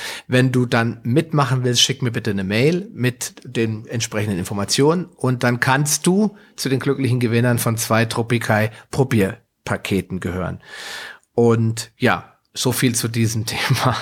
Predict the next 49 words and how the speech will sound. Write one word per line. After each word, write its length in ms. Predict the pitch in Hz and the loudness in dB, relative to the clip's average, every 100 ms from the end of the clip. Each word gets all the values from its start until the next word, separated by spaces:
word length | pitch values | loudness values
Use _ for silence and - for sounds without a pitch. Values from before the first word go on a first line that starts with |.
| 120 - - - - - | -6 -8 -14 -14 -12 -2
Ich 160 | 135 | 2
hoffe, 200 | 151 147 | 4 6
ihr 120 | 143 131 | 6 6
macht 200 | 127 147 | 4 4
alle 200 | 127 127 | 4 4
mit, 220 | 175 - - - - - | 4 0 -10 -10 -14 -4
weil 260 | 127 123 | 0 2
die 160 | - 127 | 0 -2
Produkte 340 | 127 123 113 | 0 0 0
sind 180 | 110 110 | 0 0
wirklich 320 | 107 117 110 | -2 -2 -4
fantastisch 760 | - - 113 120 123 - 143 - | -4 -2 0 0 0 2 0 0
und 120 | 110 | 0
es 140 | 110 110 | 0 0
lohnt 220 | 107 113 | 0 0
sich, 180 | 117 - | -4 -4
die 140 | 101 | -4
mal 360 | 98 98 113 - _ | -2 -2 -2 -6 _
zu 180 | - 147 | -8 -6
kosten. 520 | - 95 - - 101 - _ _ - - - - - - - | -2 -2 -2 -6 -12 -16 _ _ -18 -14 -12 -10 -10 -10 -8
Ja, 240 | - 165 110 | 0 2 2
Christine, 520 | - 123 - 131 113 | 2 0 2 2 4
damit 260 | 120 143 139 | 2 2 4
sind 180 | 151 | 4
wir 240 | 147 - - | 4 2 0
eigentlich 640 | 120 131 175 190 190 175 | 2 2 2 -2 -4 -2
am 80 | 160 | 0
Ende, 280 | 113 175 143 | 2 4 2
es 100 | 113 | 2
sei 140 | 123 | 0
denn, 160 | 123 120 | 0 -2
du 120 | 117 | -2
willst 220 | 131 123 | -2 -2
mir 100 | 127 | -4
noch 120 | 110 | -4
irgendwas 340 | 110 123 113 107 | -4 -4 -4 -4
Spannendes 420 | - 120 123 110 | -4 -2 -2 -4
erzählen. 480 | 113 - 127 123 113 | -4 -2 -2 -2 -4
Ich 160 | 113 | -4
hab 200 | 117 113 | -6 -6
irgendwie 240 | - 120 107 | -6 -2 -2
auch, 300 | - 117 - | -4 -10 -6
glaub 180 | 131 120 | -4 -2
ich, 120 | - | -2
ein 60 | 151 | -2
bisschen 380 | - - 233 220 | 0 0 0 0
den 140 | 208 | 0
Faden 540 | - 170 - 156 - | 2 2 2 -2 -8
verloren. 640 | 156 139 123 131 123 - | -4 -2 0 0 -2 -6